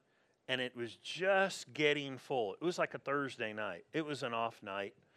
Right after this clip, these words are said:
And I had tried to go eat at a couple other restaurants, and I kept no and don't. I thought, "Lord, am I supposed to fast or something?"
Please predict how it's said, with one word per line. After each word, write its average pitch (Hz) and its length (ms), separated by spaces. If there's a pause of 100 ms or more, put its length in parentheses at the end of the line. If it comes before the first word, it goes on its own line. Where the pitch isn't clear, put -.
(280)
And 135 180
I 170 140
had 135 160
tried 185 340
to 139 60
go 127 220
eat 135 140
at 120 100
a 120 40
couple 135 320
other 131 220
restaurants, 120 540
and 117 140
I 117 80
kept 127 260
no 123 200
and 117 100
don't. 151 240
I 117 100
thought, 131 320
"Lord, 190 220
am 131 80
I 185 100
supposed - 260
to 208 80
fast - 520
or 170 80
something?" 180 400